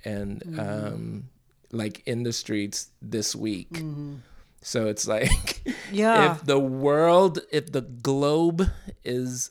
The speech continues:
Speaker 1: a-, aware and alert and this stuff is still going on, where is the change and where is the hope and where is the optimism?
Speaker 2: What is art's role in this?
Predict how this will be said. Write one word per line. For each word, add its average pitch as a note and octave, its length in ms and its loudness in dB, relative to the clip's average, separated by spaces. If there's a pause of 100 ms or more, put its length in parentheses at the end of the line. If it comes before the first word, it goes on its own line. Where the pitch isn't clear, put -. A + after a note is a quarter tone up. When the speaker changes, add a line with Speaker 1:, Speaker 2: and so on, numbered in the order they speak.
(120)
Speaker 1:
a-, C3 340 -2 (420)
aware B2+ 680 6 (100)
and A#2+ 480 -2 (460)
alert A#2+ 680 2 (180)
and A#2+ 200 -2
this A#2+ 100 0
stuff B2 300 0
is A#2 120 0
still A#2 220 0
going A2+ 320 0
on, A2 560 -2 (160)
where A#2+ 500 4
is A2+ 680 -2 (260)
the B2 160 -2
change G2+ 840 -2 (160)
and G2 360 -4
where G2 220 2
is G2 220 -6
the G2+ 80 -6
hope - 420 -12
and G#2+ 160 -8
where - 180 -6
is G#2+ 180 -10
the - 120 -10 (100)
optimism? - 720 -12 (180)
Speaker 2:
What C#4+ 240 -2
is D4 160 -2
art's A#3 280 -4
role D#3 360 -6
in C#3+ 100 -10
this? C#3+ 500 -10